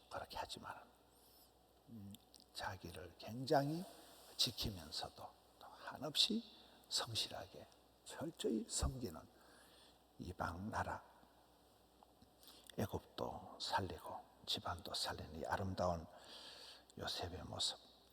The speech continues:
굉장한 권위가, 영적인 선한 영향력이 있으면서도 또 한없이 아들로서, 신하로서 예를 갖추고 깍듯하게 하는, 우리가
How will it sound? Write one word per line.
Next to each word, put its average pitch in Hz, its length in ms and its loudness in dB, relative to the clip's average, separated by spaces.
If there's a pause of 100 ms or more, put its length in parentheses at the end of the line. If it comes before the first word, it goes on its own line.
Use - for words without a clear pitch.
(880)
굉장한 151 800 2
권위가, 120 580 2 (460)
영적인 107 640 0
선한 117 520 4 (160)
영향력이 113 600 2
있으면서도 185 760 4 (480)
또 - 100 -8
한없이 - 640 4
아들로서, - 800 0 (260)
신하로서 - 840 10 (560)
예를 92 380 2
갖추고 - 540 -6 (120)
깍듯하게 - 640 0
하는, - 120 -12 (1300)
우리가 139 160 4